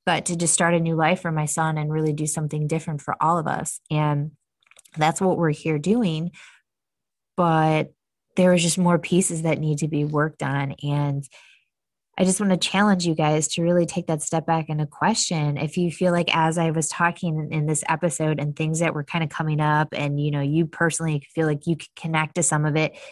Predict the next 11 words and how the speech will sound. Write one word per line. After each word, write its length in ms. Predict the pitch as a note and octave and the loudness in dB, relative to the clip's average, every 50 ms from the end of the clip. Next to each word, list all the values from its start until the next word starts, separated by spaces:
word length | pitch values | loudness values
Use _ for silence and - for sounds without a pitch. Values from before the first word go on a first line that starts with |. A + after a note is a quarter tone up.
| - - | -14 -6
in 140 | - D#3+ D3+ | -4 -4 -2
some 240 | - - D#3+ D#3 D#3+ | 0 2 2 4 4
way 220 | E3 D#3+ D#3+ D#3 | 4 4 4 4
or 80 | D#3 D#3 | 4 4
another, 340 | D3+ D3 D3+ D#3+ F3 F3 | 4 4 2 2 2 2
really 280 | D3+ D3+ E3+ F#3 A3+ C4+ | 0 2 2 4 4 4
question 580 | C4 - - - - C#3+ E3 - - - G3+ F3 | 2 0 -10 -2 0 0 0 0 0 -2 0 0
that 240 | E3 D3+ D3 - | 2 0 0 0
and 180 | - C#3+ C#3+ D3 | 0 -2 -2 -2
challenge 480 | - - - D3 E3+ F#3+ F3+ D#3+ D3+ D#3+ | -4 -2 0 2 4 4 4 2 2 2
it, 260 | D3 C#3 C#3 - | 2 2 0 -2